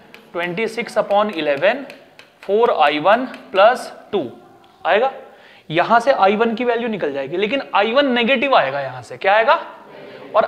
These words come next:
आई वन के negative आने का मतलब यह है कि जो, जो उसने भाई ने हमें डायरेक्श-, direction दे रखी है ना, वो गलत direction है। सही direction, Answer हमारा negative में आ रहा है ना, इस तरफ direction लेकर Negative में आ रहा है ना, तो करेक्ट direction इस तरफ नहीं होगी। Correct direction किस तरफ होगी?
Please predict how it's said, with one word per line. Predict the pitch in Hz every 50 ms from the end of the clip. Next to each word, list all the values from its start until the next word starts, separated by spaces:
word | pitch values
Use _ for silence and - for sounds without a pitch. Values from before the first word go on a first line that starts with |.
| - 165
आई | 190 208 226
वन | 233 247 254 254
के | 277
negative | 262 214 196 185 220 214 190 254 233 214
आने | 208 208 220
का | 226 226
मतलब | 214 220 214 226 240 214
यह | 185 180 170
है | 180 202
कि | 196 247
जो, | 190 247
जो | 220 - - 147 151 214
उसने | 226 240 - - 240 240
भाई | 175 131 147 165
ने | 185 202
हमें | 208 214 226 185
डायरेक्श-, | 196 185 185 180 185 - - -
direction | 160 165 170 185 180 - - 226 208
दे | 175 185
रखी | 185 160 - -
है | 202
ना, | 220 254
वो | 254 269
गलत | 202 165 185 196 214 175
direction | 156 151 139 135 131 - - 156 139
है। | 131 151 185 151 - - - - - -
सही | - - 220 180 208 277
direction, | 226 214 190 185 175 - - 175 139 139 - - -
Answer | 156 160 170 165 226 226
हमारा | 214 220 220 240
negative | 220 220 202 214 202 226 240
में | 233 240 233
आ | 214
रहा | 214 233
है | 262
ना, | 302
इस | 311 - -
तरफ | 277 269 247
direction | 247 247 240 247 240 - 269
लेकर | 262 254 254 - 254 214 - - - - - - - - _ _ _ _ _ _ _ -
Negative | 135 147 175 185 180 220
में | 220 226
आ | 220 214
रहा | 220 233
है | 269
ना, | 302 294 - - - - - - -
तो | 233
करेक्ट | - - - 254 269 269 269 - - - 160
direction | 165 175 180 202 196 - - 269 269
इस | - 180 - - -
तरफ | 240 240 - -
नहीं | 196 214 240 254
होगी। | 254 240 208 196 151 - - - - - -
Correct | 202 220 220 196
direction | 208 214 220 208 - 240 226
किस | 214 220 -
तरफ | 262 262 240
होगी? | 254 262 247 320